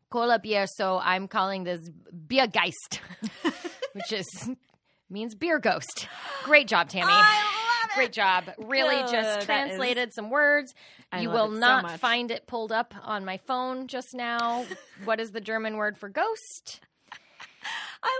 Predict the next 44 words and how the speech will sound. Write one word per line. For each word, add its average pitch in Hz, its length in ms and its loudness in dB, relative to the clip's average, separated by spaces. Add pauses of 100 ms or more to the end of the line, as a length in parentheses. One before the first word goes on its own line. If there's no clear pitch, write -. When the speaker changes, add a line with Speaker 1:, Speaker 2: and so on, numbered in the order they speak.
Speaker 2:
like 571 120 -4
it 571 60 -2
a 571 400 -2
lot. 202 160 -4
Speaker 1:
Be 185 140 -4
a 220 80 -2
Speaker 2:
This 262 100 -8
is 247 120 -8
really 185 220 -4
Speaker 1:
geist. 208 120 -12
Speaker 2:
very 185 240 -2
fun. 160 460 -8
Well, 233 260 0
I 254 100 0
did 269 240 -8
my, 208 440 -4
uh, 170 420 -2
research, 170 560 -10
so, 165 600 -4
you 170 120 -12
know, 165 100 -8
I'm 214 160 -6
really 302 160 -8
bad 330 160 -8
at 381 80 -12
pronoun-, 214 340 -12 (140)
pronouncing 151 460 -12
words. 87 300 -12 (120)
Speaker 1:
Uh-huh, 190 160 -4
Speaker 2:
I 180 60 -2
actually 185 160 -6
Speaker 1:
pronunciating 180 600 -2
Speaker 2:
couldn't 180 180 -2
Speaker 1:
words. 180 200 -10
Speaker 2:
say - 160 -8
the 214 140 -10
<laughs> - 40 -8
word 254 120 -4 (100)
Speaker 1:
Mm-hmm. 285 240 -2 (180)
Speaker 2:
pronounce. - 340 -10 (260)
Speaker 1:
Yep. 185 120 -4 (360)
Speaker 2:
Uh, 208 400 6
pronunciating 202 920 -6
words. 180 400 -4